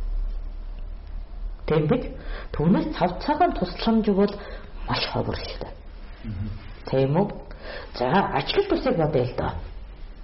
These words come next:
Speaker 1: Хэн нэгэн чамд, за, эцэг эх чинь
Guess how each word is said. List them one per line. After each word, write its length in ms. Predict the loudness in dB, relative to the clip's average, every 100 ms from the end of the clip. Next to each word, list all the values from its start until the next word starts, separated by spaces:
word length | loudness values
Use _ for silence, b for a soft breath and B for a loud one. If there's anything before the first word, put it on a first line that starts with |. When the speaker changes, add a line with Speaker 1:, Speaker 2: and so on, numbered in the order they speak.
| -12 -12 -10 -12 -12 -14 -12 -10 -8
Speaker 1:
Хэн 440 | 0 2 4 6
нэгэн 240 | 6 6 4
чамд, 380 | 2 2 0 -4 -6
за, 60 | 0 4
эцэг 320 | 2 2 0
эх 160 | 0 -2 -8
чинь 220 | -8